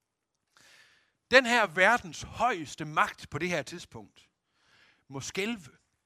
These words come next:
og falde om i frygt for det, der nu sker. Og så siger englen til de måbende og frygtsomme mennesker, de kvinder, som står der: "Frygt ikke.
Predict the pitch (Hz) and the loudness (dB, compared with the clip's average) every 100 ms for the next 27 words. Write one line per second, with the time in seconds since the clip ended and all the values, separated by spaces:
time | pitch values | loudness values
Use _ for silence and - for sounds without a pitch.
0 | _ - - 151 165 165 113 160 170 - | _ -18 -8 -6 -6 -10 -16 -16 -16 -18
1 | - _ _ _ _ _ _ - 120 123 | -20 _ _ _ _ _ _ -18 -16 -14
2 | 113 113 - 139 - - _ _ _ _ | -16 -16 -16 -16 -18 -20 _ _ _ _
3 | _ _ _ _ _ _ _ _ _ _ | _ _ _ _ _ _ _ _ _ _
4 | _ _ _ _ _ _ _ _ _ _ | _ _ _ _ _ _ _ _ _ _
5 | _ _ _ _ _ _ _ _ - 196 | _ _ _ _ _ _ _ _ -14 -12
6 | 202 208 220 147 175 185 92 87 _ _ | -12 -10 -8 -8 -10 -14 -16 -20 _ _
7 | _ - 165 151 139 143 170 208 - 113 | _ -12 -10 -10 -10 -4 -2 -2 -4 -12
8 | 98 95 - 127 - - 190 - 127 117 | -18 -20 -14 -12 -12 -12 -12 -12 -12 -12
9 | 113 131 165 165 - 101 139 - 165 202 | -10 -10 -10 -16 -18 -18 -18 -10 -6 -6
10 | 175 - 101 - 131 - - _ _ _ | -8 -12 -20 -18 -20 -20 -20 _ _ _
11 | _ _ _ _ _ 196 339 220 226 233 | _ _ _ _ _ -4 -4 -2 -2 -2
12 | 151 | -10